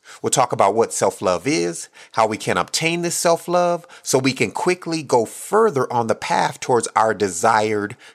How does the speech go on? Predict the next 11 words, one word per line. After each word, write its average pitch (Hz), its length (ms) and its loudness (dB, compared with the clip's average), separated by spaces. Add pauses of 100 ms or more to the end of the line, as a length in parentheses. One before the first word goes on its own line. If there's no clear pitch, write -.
trading 113 760 0 (180)
and 95 220 -2
life 90 280 0
results. - 760 -2 (800)
So - 180 -4
like 92 240 0
we 92 100 -2
hate 92 180 -2
to 95 80 -6
drive 95 380 0
through 147 360 -6